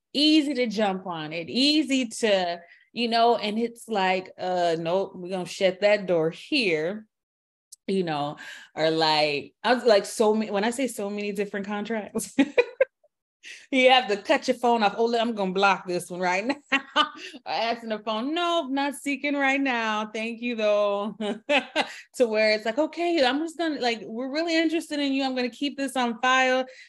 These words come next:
you know, like, please call me back. Let me know." Like, this, like, literally opportunities turned down. And it's like, "You sure?" <laughs> Kinda like that. Um, but when I say it's so beautiful, it's gotten me since moment, it's so beautiful.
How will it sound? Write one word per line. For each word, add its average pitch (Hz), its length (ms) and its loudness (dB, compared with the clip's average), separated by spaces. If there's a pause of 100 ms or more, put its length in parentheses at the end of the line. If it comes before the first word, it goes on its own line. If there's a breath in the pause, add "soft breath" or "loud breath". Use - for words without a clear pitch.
you 233 160 -4
know, 214 280 2
like, 196 240 2
please 311 340 2
call 302 160 0
me 311 140 2
back. 277 320 0
Let 247 220 -4
me 285 180 -4
know." 247 400 0
Like, 180 340 -2
this, 247 260 -2
like, 185 300 0
literally 214 1400 0
opportunities 185 800 -2
turned 175 220 -6
down. 180 400 -8 (360 loud breath)
And 233 120 -4
it's 254 120 -4
like, 294 140 -2
"You 440 220 2
sure?" 466 320 6
<laughs> - 80 -4
Kinda 466 680 4
like 349 200 2 (100)
that. 320 520 2 (120)
Um, 226 720 2 (560 loud breath)
but 226 140 0
when 262 180 4
I 403 140 2
say 370 260 2 (120)
it's 294 220 -2
so 294 180 4
beautiful, 247 560 0
it's 233 240 -2
gotten 208 300 -4
me 226 100 -4
since 220 220 -10
moment, 196 380 -2
it's 175 120 -12
so 180 220 0
beautiful. 185 720 -4